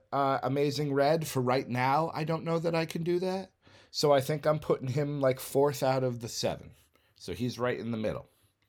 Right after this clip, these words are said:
Um, yeah, I, I feel good about that. And an interesting name next, we get Heath Slater. Um, you know, we've had a lot of wrestlers in this group, your Xaviers, your, your Apollo Crews,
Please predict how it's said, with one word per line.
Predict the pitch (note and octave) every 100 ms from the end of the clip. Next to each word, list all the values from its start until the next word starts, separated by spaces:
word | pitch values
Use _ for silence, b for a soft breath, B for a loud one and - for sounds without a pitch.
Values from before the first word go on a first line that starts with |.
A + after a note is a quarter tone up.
| b b b b b b -
Um, | A#2+ B2 A#2+ A#2 A2 G#2+ b b b b
yeah, | C#3+ D#3 A#2+ - _ -
I, | B2+ C3 -
I | A2
feel | - B2+
good | A#2 G2
about | D#2+ C2+ -
that. | G1+ G1+ _ - B B B B B
And | C3
an | C#3+
interesting | D#3 G3 F#3+ F#3 E3+ D#3+
name | D#3 D3
next, | D#3 E3+ - -
we | D3
get | D3+
Heath | - E3+ E3 -
Slater. | - - F#3+ F#3 - - b b b b b b _ _ _ B B B B B
Um, | A2 B2 B2 A#2+ A#2 - b b b b _
you | A#2+ G#2
know, |
we've | G2+ B2
had | C#3+ C#3
a |
lot | C3 D3 F#3+
of | A2+
wrestlers | G2 - F#2 F#2 F2
in | F2
this | F2 E2
group, | - E2+ F#2
your | G2 F2
Xaviers, | D#2 F#2+ G2 E2+ F2+ F#2+ A#2 -
your, | E2+ E2+ D2+
your | D2+ E2
Apollo | D#2+ A2 G2+ F#2
Crews, | - - G#2+ G2 G2+